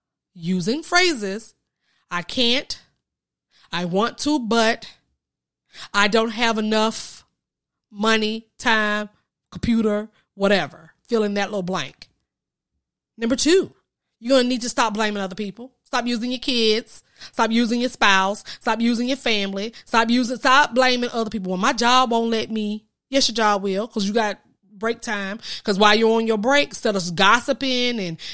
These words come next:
and eating unhealthy foods or sitting in your car running around talking to your husband or your, or, or your spouse or whatever, you don't gotta talk to them on every break.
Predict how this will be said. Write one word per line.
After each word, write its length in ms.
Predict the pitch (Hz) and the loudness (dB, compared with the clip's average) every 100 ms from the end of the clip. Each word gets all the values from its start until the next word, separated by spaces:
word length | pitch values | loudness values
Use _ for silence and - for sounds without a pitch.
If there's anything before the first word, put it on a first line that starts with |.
| - | -8
and 180 | 180 - | -8 -2
eating 340 | 233 247 254 | 0 2 2
unhealthy 500 | 226 240 254 233 254 | 0 2 2 0 -4
foods 760 | 233 269 254 247 240 233 233 - | -4 0 2 2 0 0 -2 0
or 300 | 175 165 156 - - | 0 -2 -4 -12 -14
sitting 280 | - 285 262 | -8 -6 -2
in 60 | 254 | -2
your 100 | 247 | 2
car 280 | 254 233 | 4 4
running 280 | 214 220 233 | 4 2 4
around 220 | 226 226 | 4 2
talking 220 | 226 240 226 | 0 -4 -4
to 100 | 240 | -2
your 140 | 220 | 0
husband 440 | 240 233 214 233 | 2 0 0 -2
or 100 | 214 | -2
your, 180 | 190 175 185 | -4 -6 -8
or, 160 | 185 185 | -8 -4
or 160 | 190 | -2
your 120 | 190 175 | -2 -2
spouse 480 | - 233 233 233 | 4 6 6 2
or 40 | 247 | 0
whatever, 360 | 247 254 254 254 - - | 0 0 -2 -6 -12 -6
you 220 | 208 262 | 2 8
don't 120 | 311 | 8
gotta 160 | 311 294 | 8 4
talk 100 | 285 | 2
to 40 | |
them 140 | 254 247 | 2 0
on 120 | 240 | 0
every 220 | 220 220 196 | 2 2 4
break. 440 | 190 185 - | 2 2 -4